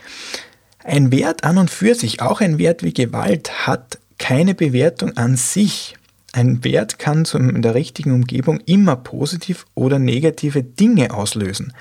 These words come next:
aber ein Wert an sich ist weder gut noch schlecht. Das heißt, lass dich nicht davon verwirren,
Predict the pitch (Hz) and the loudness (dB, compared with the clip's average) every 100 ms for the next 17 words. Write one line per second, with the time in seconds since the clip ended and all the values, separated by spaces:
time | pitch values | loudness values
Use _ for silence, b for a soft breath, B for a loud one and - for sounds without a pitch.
0 | B B 110 117 117 110 110 156 - 113 | B B -2 2 2 2 0 0 -2 -4
1 | 117 156 208 - 135 127 113 113 151 160 | -4 -2 -4 -4 -4 -4 -2 -2 0 0
2 | - 127 147 - - 120 - - - - | -2 -4 -2 -6 -6 -6 -6 -12 -14 -20
3 | - B B B B 131 143 135 123 120 | -20 B B B B -2 0 0 0 0
4 | 180 - - 170 135 160 226 - - - | 0 -4 -8 -2 2 2 2 -4 -14 -6
5 | - - 151 139 127 120 135 196 196 208 | -4 -2 -2 0 -2 0 0 0 2 2